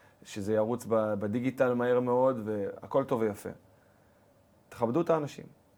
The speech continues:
זה הטיפ שלי. תכבדו את האנשים ותשתמשו בטרמינולוגיה, אה,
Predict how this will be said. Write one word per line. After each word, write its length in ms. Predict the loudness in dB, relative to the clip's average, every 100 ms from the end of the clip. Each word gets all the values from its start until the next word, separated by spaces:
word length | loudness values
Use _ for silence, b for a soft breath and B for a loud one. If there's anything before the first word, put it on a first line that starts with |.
| _ _ _
זה 160 | -2
הטיפ 220 | -2 -2 -10
שלי. 220 | -12 -16 -18
תכבדו 340 | -12 -8 -2 -2
את 80 | 0
האנשים 520 | -2 -4 -4 -6 -6 -14 _ _ _ _ _ _ _ _
ותשתמשו 640 | -10 -8 -8 -6 -6 -2 -4
בטרמינולוגיה, 1080 | 0 0 2 0 0 4 4 4 2 2 -2 -6 _ _ _ _
אה, 240 | -2 0